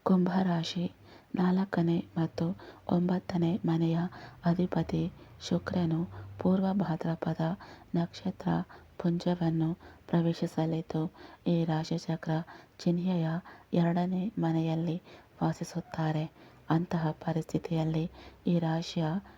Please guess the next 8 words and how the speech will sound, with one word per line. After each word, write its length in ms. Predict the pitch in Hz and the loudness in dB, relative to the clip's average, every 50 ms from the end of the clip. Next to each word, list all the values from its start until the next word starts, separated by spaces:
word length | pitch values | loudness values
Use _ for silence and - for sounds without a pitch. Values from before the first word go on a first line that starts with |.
| - - - | -14 -6 -6
ಜನರು 440 | - - 165 165 170 165 160 160 160 180 - - - - - - - | 0 0 2 2 2 2 0 0 -2 -4 -6 -12 -20 -20 -16 -6 -4
ಬಂಪರ್ 480 | 180 170 165 165 175 - - 160 160 180 - - - - - - | 0 0 0 0 0 0 0 0 0 -2 -4 -8 -20 -20 -10 -4
ಪ್ರಯೋಜನಗಳನ್ನು 960 | - 165 165 170 175 175 - 180 175 165 170 165 160 156 156 151 151 151 151 - - - - - - _ _ | 0 0 2 2 0 -2 -2 -2 -2 -2 -2 -2 -2 -2 -2 -2 -4 -4 -6 -6 -8 -14 -20 -20 -20 _ _
ಪಡೆಯಬಹುದು. 680 | - 170 160 160 156 156 - - 160 156 160 - - 156 165 175 - - - - - - - - | 0 2 2 2 2 0 0 0 0 0 0 0 0 -2 -2 -2 -8 -14 -20 -20 -20 -12 -2 0
ಅದೃಷ್ಟದಿಂದ 800 | 170 165 - 170 165 160 - 160 156 151 - 156 156 151 156 156 156 170 - - - - - _ - | 0 2 2 0 0 0 0 -2 -2 -2 -2 -2 -2 -2 -2 -2 -4 -4 -8 -12 -20 -20 -18 _ -2
ನಿಮಗೆ 480 | 175 175 165 160 160 165 165 160 170 - 190 - | 2 2 2 2 2 2 0 -2 -2 -4 -6 -4
ಸಂಪೂರ್ಣ 540 | - 170 160 165 175 - - 185 185 175 160 160 160 170 - - - - - - _ - | -4 -2 -2 -2 -4 -4 -4 -2 -2 0 -2 -2 -4 -4 -8 -10 -20 -20 -20 -16 _ 0
ಬೆಂಬಲ 440 | 170 170 170 175 180 185 170 160 | 4 4 4 4 2 0 0 0